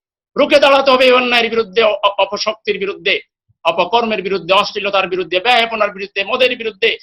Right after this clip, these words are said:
সুদের বিরুদ্ধে, ঘুষের বিরুদ্ধে। আমাদেরকে আল্লাহ ডাক দিচ্ছেন, "তোমাদের কাছে তো,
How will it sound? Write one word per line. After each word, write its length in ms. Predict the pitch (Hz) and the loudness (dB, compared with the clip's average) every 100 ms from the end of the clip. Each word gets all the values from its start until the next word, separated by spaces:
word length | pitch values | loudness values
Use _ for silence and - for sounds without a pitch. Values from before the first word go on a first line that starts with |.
| - - | -12 -8
সুদের 340 | 269 269 262 | 0 2 2
বিরুদ্ধে, 360 | 254 226 233 233 | -2 -2 -2 -2
ঘুষের 320 | 320 277 254 | 0 0 0
বিরুদ্ধে। 400 | 247 190 202 170 _ _ _ _ _ _ _ _ _ _ | -4 -4 -4 -6 _ _ _ _ _ _ _ _ _ _
আমাদেরকে 360 | 131 202 220 202 | -4 -2 -2 -2
আল্লাহ 160 | 180 151 | -2 -2
ডাক 160 | 147 | -4
দিচ্ছেন, 420 | 131 131 - 113 | -6 -12 -14 -16
"তোমাদের 320 | 113 185 202 240 | -8 -8 -6 -8
কাছে 300 | 220 233 | -10 -10
তো, 140 | 220 | -10